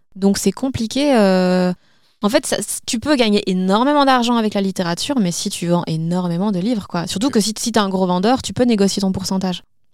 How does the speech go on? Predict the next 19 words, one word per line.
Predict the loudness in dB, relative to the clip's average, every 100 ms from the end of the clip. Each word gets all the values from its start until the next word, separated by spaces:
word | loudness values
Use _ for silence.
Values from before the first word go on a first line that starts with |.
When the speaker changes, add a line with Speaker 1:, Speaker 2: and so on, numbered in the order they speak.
| _
Speaker 1:
Et | -2
c'est | 2
un | 2
truc | 2 -2 -4 -8
progressif, | -2 0 0 0 -2 -4
tu | -2
vois. | -2
C'est | -2 -4
genre, | -4 -4 -8 -12 -8
euh, | -4 -2
moi, | 0 -2 -2
par | -4
exemple, | -4 -6
dans | -8
mon | -8
contrat, | -10 -8 -2 0 0
je | -4
pense | -4 -4 -4
que | -4 -2 0